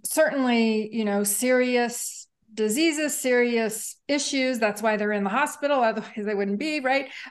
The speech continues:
But, um, and where y-, you, you see a way in which nutrition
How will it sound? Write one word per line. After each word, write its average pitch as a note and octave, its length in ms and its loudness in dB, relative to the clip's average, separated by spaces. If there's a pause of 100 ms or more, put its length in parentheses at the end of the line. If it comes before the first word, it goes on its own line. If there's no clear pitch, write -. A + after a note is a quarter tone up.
(100)
But, B3+ 240 2 (400)
um, B3 400 2 (460)
and C#4 560 4 (180)
where C#4 760 4 (340)
y-, A#3+ 300 0
you, B3+ 300 0
you B3+ 180 0
see E4+ 840 0
a C4 100 4
way A3+ 840 2 (300)
in A3+ 260 4
which A#3 540 0 (560)
nutrition C4+ 1160 2